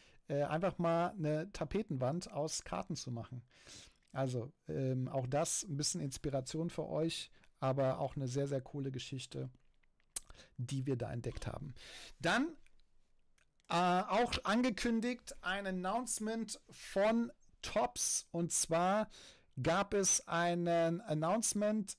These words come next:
äh, von einer erweiterten Partnerschaft oder weiteren Partnerschaft die, äh, oder einer bestehenden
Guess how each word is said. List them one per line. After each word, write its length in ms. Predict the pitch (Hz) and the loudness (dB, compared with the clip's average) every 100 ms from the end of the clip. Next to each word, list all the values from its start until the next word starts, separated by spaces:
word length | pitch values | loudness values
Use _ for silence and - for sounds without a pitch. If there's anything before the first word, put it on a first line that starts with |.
| _ | _
äh, 320 | 165 170 170 170 - _ _ - | 2 4 4 0 -10 _ _ -16
von 440 | - - 175 180 | -8 0 0 2
einer 280 | 165 165 165 | 0 2 2
erweiterten 720 | 165 156 139 185 226 220 196 | 2 2 2 2 0 -2 -4
Partnerschaft 840 | - 202 202 208 - 196 202 - | 0 0 0 -2 2 2 0 -2
oder 280 | 151 131 127 180 | -4 -2 -4 0
weiteren 460 | 139 196 196 185 180 | 0 2 0 -2 0
Partnerschaft 840 | 180 185 190 180 185 180 - - - - - - | 0 0 0 0 2 0 -2 -12 -20 -20 -20 -10
die, 500 | 131 123 170 180 185 - | -6 0 2 4 2 0
äh, 360 | 160 151 160 | 0 2 0
oder 280 | 156 143 131 | 0 -2 -2
einer 220 | 143 135 | -2 -2
bestehenden 840 | 117 117 - 170 208 190 196 196 | 0 -2 2 4 6 6 4 2